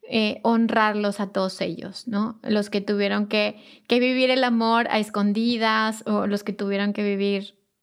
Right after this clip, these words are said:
sufrimiento por, por elegir o por ser. Y bueno, para cerrar este episodio, eh, Diego me platicaba que, que quería compartirnos un mensaje.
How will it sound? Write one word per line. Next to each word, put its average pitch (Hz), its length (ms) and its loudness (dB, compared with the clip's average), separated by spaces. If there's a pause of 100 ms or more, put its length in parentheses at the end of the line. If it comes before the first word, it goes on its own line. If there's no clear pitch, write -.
(220)
sufrimiento 208 1160 -2 (480)
por, 220 400 2
por 214 160 4
elegir 226 760 0
o 185 140 -2
por 190 240 -4
ser. 226 460 0 (500)
Y 262 220 4
bueno, 233 480 2
para 233 420 0 (120)
cerrar 254 540 2
este 359 320 0
episodio, 214 720 0 (760)
eh, 233 260 2
Diego 233 460 4
me 240 100 4
platicaba 220 540 0
que, 220 300 -2 (100)
que 208 120 -4
quería 208 360 2
compartirnos 208 680 0
un 220 140 2
mensaje. 226 800 0